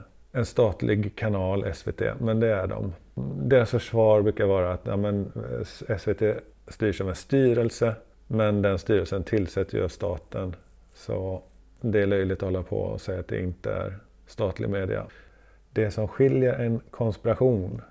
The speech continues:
från konspirationsteori, det är helt enkelt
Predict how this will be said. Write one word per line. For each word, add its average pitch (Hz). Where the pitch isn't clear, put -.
från 95
konspirationsteori, 101
det 127
är 98
helt 87
enkelt 90